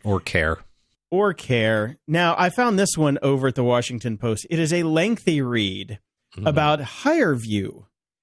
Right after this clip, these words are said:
Speaker 2: I have never heard of this company, but it is apparently very popular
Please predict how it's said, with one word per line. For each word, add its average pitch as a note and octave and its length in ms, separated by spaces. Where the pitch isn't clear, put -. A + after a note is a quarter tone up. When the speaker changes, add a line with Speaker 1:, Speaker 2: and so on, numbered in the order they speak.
Speaker 2:
I G#3 80
have A#3+ 100
never F3+ 360
heard G3+ 200
of C#3+ 80
this B2 180
company, B2 380
but C#3 140
it C#3 60
is C3+ 120
apparently C3+ 420
very C#3 380
popular C3 680